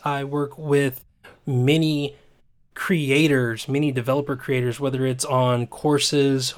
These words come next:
or their video content, audio content, or just trying to get that business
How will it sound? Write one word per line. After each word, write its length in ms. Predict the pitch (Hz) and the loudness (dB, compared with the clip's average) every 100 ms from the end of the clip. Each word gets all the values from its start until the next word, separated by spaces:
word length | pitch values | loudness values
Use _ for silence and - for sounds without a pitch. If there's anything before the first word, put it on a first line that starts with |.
| - | -6
or 720 | - 131 131 127 127 123 123 | -2 2 2 2 2 2 0
their 500 | 123 127 123 120 120 | 0 0 0 0 -2
video 380 | 120 135 143 135 | -2 -2 0 -2
content, 500 | 131 131 131 147 139 | -2 -2 -2 -2 -2
audio 320 | 135 135 131 | 0 0 0
content, 680 | 127 135 127 127 131 127 127 _ _ _ - _ | 0 0 0 -2 -2 -4 -6 _ _ _ -20 _
or 260 | 214 226 | 2 2
just 380 | 196 160 175 - | 2 0 0 -2
trying 240 | - 185 165 | -2 0 0
to 60 | |
get 400 | 127 139 151 - | -2 -2 -4 -4
that 280 | 147 139 135 - _ _ _ _ _ _ 127 | -2 -2 -4 -12 _ _ _ _ _ _ -4
business 640 | 143 165 160 170 160 - | 0 2 2 0 0 -2